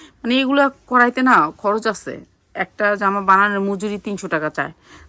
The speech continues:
তারপর আমরা এগুলো কম প্রাইসে মজুরি দিয়া, তারপর অনেক ইয়া করে, মানে কোনো রকমের নাম আর কি, নাম করানোর জন্য বানায় আনছি।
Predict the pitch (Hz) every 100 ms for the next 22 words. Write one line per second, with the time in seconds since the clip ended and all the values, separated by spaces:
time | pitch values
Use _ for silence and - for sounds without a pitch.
0 | - 269 254 269 233 196 180 185 - 208
1 | 208 190 175 165 170 175 165 180 170 165
2 | 160 156 143 - 165 160 165 156 160 143
3 | 165 156 139 131 - 208 147 - - 226
4 | 240 220 220 208 190 185 190 170 147 -
5 | 139 151 _ _ - _ _ 170 175 190
6 | 175 170 156 151 139 151 143 143 135 -
7 | 143 143 143 143 - -